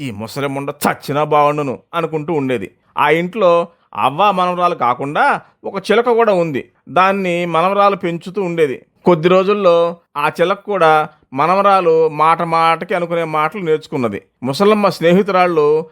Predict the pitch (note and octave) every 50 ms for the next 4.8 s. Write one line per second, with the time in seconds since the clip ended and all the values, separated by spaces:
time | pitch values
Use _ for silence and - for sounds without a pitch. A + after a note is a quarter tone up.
0 | _ _ - - B2+ C3+ C#3+ D3+ D#3+ E3+ F3+ F#3 F3 E3 D#3 D3+ C#3+ C#3 C#3+ E3+
1 | F3 F3+ F3 D#3 - - E3+ D3 C3 C3+ D3 F#3 E3+ E3+ E3 G3+ D#3+ D#3+ D3+ -
2 | F3 D#3+ G3 A#3+ G#3+ D3 B2+ - _ _ - G3 A3 G3 D#3+ C#3+ B2+ C3+ D3+ D#3+
3 | D#3+ E3+ F3 E3 - - G3+ D#3 - - F#3 E3+ F3 E3+ E3 E3+ D#3+ D#3+ D#3+ D3+
4 | D3+ C#3 A#2+ G#2 G2+ _ _ _ - F3+ E3 D3 B2+ F#2+ F#2